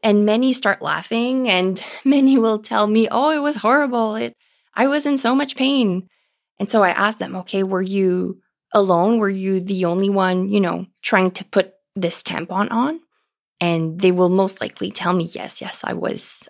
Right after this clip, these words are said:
I was totally in control here. It was me that was doing it." And so I just make them realize, like, "Okay, you were the one in control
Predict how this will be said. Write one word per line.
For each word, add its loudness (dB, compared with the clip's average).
I 2
was 0
totally 0
in 2
control 0
here. 2
It 0
was 0
me 2
that -6
was -6
doing -8
it." -20
And -10
so 2
I -2
just -2
make -2
them -2
realize, -2
like, -14
"Okay, -6
you 4
were 4
the -2
one -2
in 2
control 0